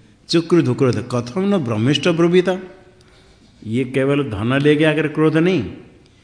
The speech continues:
हम सब में सबसे ब्रह्मिष्ठ ये, ब्रह्म ज्ञानी में सबसे श्रेष्ठ ये कैसे कहेगा?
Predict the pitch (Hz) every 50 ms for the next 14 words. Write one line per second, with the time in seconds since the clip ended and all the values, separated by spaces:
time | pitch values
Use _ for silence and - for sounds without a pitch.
0 | _ _ _ _ _ - 104 107 120 143 139 - 131 127 143 165 175 - - -
1 | 104 101 - - 175 160 139 139 135 135 143 165 - - - 170 175 180 180 175
2 | 180 180 143 123 127 127 135 143 143 147 139 143 139 143 147 151 151 147 - 127
3 | 120 127 127 151 156 143 151 - 131 127 127 - 160 160 147 139 151 147 170 160
4 | 151 170 - 143 117 98 85 85